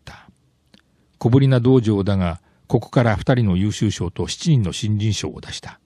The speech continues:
最高賞を出すまであと一息だと、母も私も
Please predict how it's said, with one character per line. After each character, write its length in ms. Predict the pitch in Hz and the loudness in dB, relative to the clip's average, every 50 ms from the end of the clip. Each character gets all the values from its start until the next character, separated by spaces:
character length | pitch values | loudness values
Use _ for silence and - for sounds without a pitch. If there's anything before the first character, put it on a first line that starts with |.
| _ _ _ _ _ _ _ _ _ - | _ _ _ _ _ _ _ _ _ -14
最 260 | - - 127 135 143 | -2 2 2 2 2
高 220 | - - 151 151 139 | 4 2 2 2 4
賞 220 | - 139 123 113 | 2 2 2 2
を 80 | 107 95 | 2 0
出 140 | 117 117 - | 0 -2 -2
す 100 | - 120 | -2 -2
ま 140 | 104 95 | -2 -2
で 80 | 90 - | -4 -4
あ 100 | - 131 | -6 -4
と 120 | - 120 101 | -4 -4 -6
一 340 | - - - - - 151 131 | -6 -8 -12 -6 -2 -2 -2
息 260 | 110 - - - 107 | -2 -4 -8 -8 -6
だ 140 | 107 98 95 | -4 -4 -4
と、 260 | - 101 85 - - _ _ _ _ _ _ _ _ _ _ _ _ | -4 -8 -8 -8 -10 _ _ _ _ _ _ _ _ _ _ _ _
母 260 | - 117 95 85 80 | -2 -2 -2 -2 -4
も 120 | 80 80 | -8 -8
私 300 | 80 85 - 95 - - | -8 -8 -8 -8 -6 -4
も 200 | 104 98 95 - | -4 -4 -4 -6